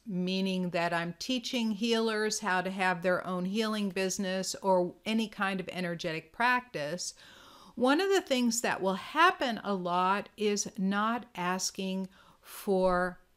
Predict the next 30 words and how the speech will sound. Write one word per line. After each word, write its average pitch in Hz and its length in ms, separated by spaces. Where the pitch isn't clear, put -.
the 180 100
money, 151 540
right? 180 320
Not 208 320
asking 202 540
for 180 500
the 180 140
sale, 160 720
not 196 440
asking 202 520
for, 160 500
we 220 140
even 359 380
did 285 300
exercises 175 1200
in 185 480
a 196 60
healing 226 520
class 170 540
in 180 220
which 180 420
people 220 380
needed 185 460
money 185 640
and 202 320
they 185 120
would 185 300
ask 175 420
for 160 320
it, 139 220